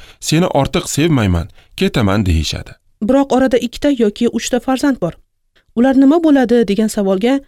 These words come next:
Speaker 2: "Bunisini bilmayman, lekin men ketaman. Hech kim menga qanday yashashni o'rgatmasin. Bolalar uchun men javobgar emasman", deyishadi. Aslida esa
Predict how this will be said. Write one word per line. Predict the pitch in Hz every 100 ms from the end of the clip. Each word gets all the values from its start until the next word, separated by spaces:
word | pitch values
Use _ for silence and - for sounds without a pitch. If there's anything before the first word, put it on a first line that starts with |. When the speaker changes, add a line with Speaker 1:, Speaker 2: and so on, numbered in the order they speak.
| _ _ _ 196
Speaker 2:
"Bunisini | 233 220 233 220
bilmayman, | 226 226 202 165 _ _ _ -
lekin | 226 - 226
men | 240
ketaman. | 233 233 175 147 _ _ - -
Hech | - 269 -
kim | 370
menga | 277 233 247
qanday | 240 233 285
yashashni | 214 208 196 -
o'rgatmasin. | 226 240 240 160 - - _ _ -
Bolalar | 202 196 220
uchun | 285 - 330 - - _
men | 208 247 311
javobgar | 247 208 - 226 -
emasman", | 240 262 233 202 143
deyishadi. | 147 156 156 - _ _ _ _
Aslida | 190 185 196 233
esa | - 311